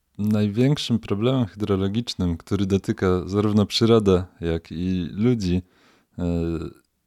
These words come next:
i będzie dotykał w coraz większym stopniu wraz ze zmianą klimatu, jest susza. I ta susza teraz z perspektywy takiej śnieżnej, mokrej, zimnej zimy,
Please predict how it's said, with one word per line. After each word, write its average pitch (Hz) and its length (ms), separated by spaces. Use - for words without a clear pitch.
i 104 100
będzie 113 360
dotykał 92 360
w - 20
coraz 92 300
większym 113 360
stopniu 87 380
wraz 85 300
ze 90 100
zmianą 87 300
klimatu, 90 500
jest 107 240
susza. 85 420
I 90 640
ta 101 160
susza 104 680
teraz 98 300
z - 80
perspektywy 98 640
takiej 87 260
śnieżnej, 85 720
mokrej, 82 800
zimnej 87 560
zimy, 90 400